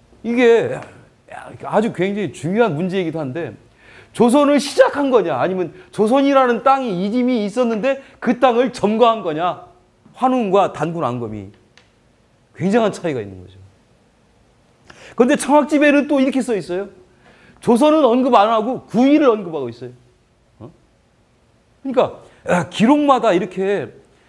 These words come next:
어, 정말 차이들이 있어요. 이건 어-, 엄중한 차이이기도 한데,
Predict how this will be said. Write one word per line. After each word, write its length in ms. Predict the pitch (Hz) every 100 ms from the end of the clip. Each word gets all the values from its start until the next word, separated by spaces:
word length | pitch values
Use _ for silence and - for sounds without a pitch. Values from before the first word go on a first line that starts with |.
| _ _
어, 840 | - 139 143 131 120 104 110 127 127
정말 280 | 175 220 196
차이들이 640 | - 302 311 277 269 170
있어요. 460 | 131 - 147 107 - - - -
이건 140 | 185
어-, 320 | 107 - -
엄중한 600 | - 98 175 190 233 226
차이이기도 480 | 170 - 190 160 156
한데, 300 | 156 143 151